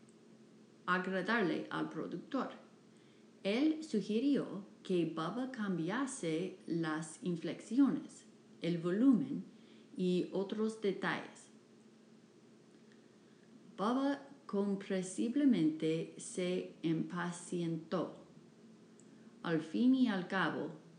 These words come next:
él le estaba dando voz a su propio personaje. Volviéndose al productor, protestó: "Si yo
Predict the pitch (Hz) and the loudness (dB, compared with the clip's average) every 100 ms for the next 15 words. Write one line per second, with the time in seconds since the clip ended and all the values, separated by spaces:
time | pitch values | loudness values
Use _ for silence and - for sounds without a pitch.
0 | - 170 190 240 262 - - - 175 170 | -6 -2 0 0 -2 -8 -16 -6 0 0
1 | 143 165 - 170 190 226 202 165 160 170 | 0 -4 -6 -2 -2 -2 -2 0 2 0
2 | 165 165 185 147 160 - - 156 160 185 | -2 0 0 -2 -4 -14 -10 -10 -4 -6
3 | - 180 175 208 208 202 156 - 190 240 | -4 -2 -2 0 -2 -2 -6 -4 -4 -2
4 | 220 160 - - - - - - - - | -4 -10 -14 -20 -20 -20 -20 -20 -20 -20
5 | - - 180 180 170 170 208 247 277 269 | -20 -6 2 2 4 2 4 4 4 0
6 | 269 277 285 - 175 180 175 190 190 208 | 0 0 0 -2 -2 -2 0 0 0 -2
7 | - 196 170 165 - - - - - 175 | -2 -2 0 0 -4 -10 -18 -12 -6 -6
8 | 175 160 - 143 - - - - - - | -4 -6 -4 -4 -4 -12 -20 -20 -20 -20
9 | - - - - - - - - 170 170 | -20 -20 -20 -20 -20 -20 -12 -6 -2 0
10 | 196 269 311 | 2 2 0